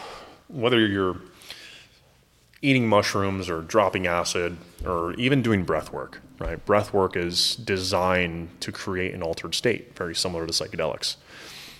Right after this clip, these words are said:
You know, in the seventies, that's why Stan Grof started messing around and created holotropic breath work,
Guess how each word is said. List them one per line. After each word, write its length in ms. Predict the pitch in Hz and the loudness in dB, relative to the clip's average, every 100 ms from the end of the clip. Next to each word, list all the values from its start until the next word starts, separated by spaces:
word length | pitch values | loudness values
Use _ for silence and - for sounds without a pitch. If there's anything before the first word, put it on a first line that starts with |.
| - | -6
You 100 | 85 | -2
know, 120 | 82 | 0
in 80 | 78 | 0
the 40 | 82 | 0
seventies, 520 | - 85 85 82 80 | 2 2 2 0 2
that's 240 | 80 - | 0 0
why 280 | 80 78 80 - - | -2 -2 -4 -8 -8
Stan 380 | - 82 78 | -4 0 -2
Grof 560 | 76 76 76 76 - - - _ - | 0 2 2 0 -6 -12 -20 _ -8
started 680 | - - 80 85 80 80 78 | -6 -4 -4 -4 -6 -8 -10
messing 320 | 101 82 - 85 | -6 -4 -4 -4
around 340 | 76 78 80 | -2 -2 -2
and 160 | 80 78 | -4 -6
created 340 | - 80 82 | -8 -6 -4
holotropic 460 | - 82 - - 90 | -4 -4 -4 -6 0
breath 220 | 127 - | 0 0
work, 240 | - - | -8 -10